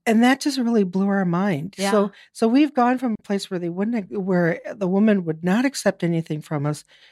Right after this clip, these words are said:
Speaker 1: to a place where they're, like, waving us down for our
Speaker 2: Mm-hmm.
Speaker 1: sandwiches, <laughs> you know? So it, we have come a long ways with
Speaker 2: That
Speaker 1: the
Speaker 2: is
Speaker 1: women.
Speaker 2: true.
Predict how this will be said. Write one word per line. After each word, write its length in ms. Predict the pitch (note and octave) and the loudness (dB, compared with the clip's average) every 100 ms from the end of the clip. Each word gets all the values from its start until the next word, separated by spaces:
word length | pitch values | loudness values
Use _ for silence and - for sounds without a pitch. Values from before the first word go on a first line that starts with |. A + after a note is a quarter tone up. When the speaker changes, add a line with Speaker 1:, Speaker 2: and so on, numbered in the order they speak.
| _ - | _ -2
Speaker 1:
to 140 | A3 | 0
a 60 | F#3+ | 0
place 500 | - G#3 G3+ G3 - | -2 -2 -2 -4 -8
where 80 | F3+ | -4
they're, 200 | F3+ E3 | -2 -2
like, 240 | E3+ F3+ | -4 -2
waving 360 | F#3+ G#3 A3+ G#3 | 0 0 0 -6
us 120 | F3 | -4
down 240 | F3+ E3+ | -2 -4
for 140 | E3 D3+ | -4 -8
our 80 | |
Speaker 2:
Mm-hmm. 100 | D#3 F3 | -8 -8
Speaker 1:
sandwiches, 520 | D#3+ D#3+ - F#3 - - F4 G#3+ D#4 | -6 -6 -4 -4 -4 -6 -2 -2 -2
<laughs> 500 | - - D4+ A#3+ F#3+ | -4 -2 -2 -2 -8
you 140 | C4 | -4
know? 240 | A3 E3+ F3+ E4+ B3+ | -2 -2 -4 -6 -8
So 300 | - B3 A3 | -2 2 2
it, 260 | G#3+ A#3 A#3 A3+ | 0 -4 -6 -6
we 180 | A#3 A3+ | -8 -4
have 240 | G3+ F#3 | -4 -4
come 160 | - F3+ | -6 -4
a 80 | D#3+ | -4
long 260 | D3+ D#3 | -6 -10
ways 420 | F3 F3+ F#3 E3+ - | -14 -16 -18 -20 -12
with 120 | E3+ | -12
Speaker 2:
That 120 | F3+ E3+ | -10 -10
Speaker 1:
the 60 | |
Speaker 2:
is 100 | E3 | -8
Speaker 1:
women. 140 | D#3 D#3+ | -8 -10
Speaker 2:
true. 220 | F3 | -12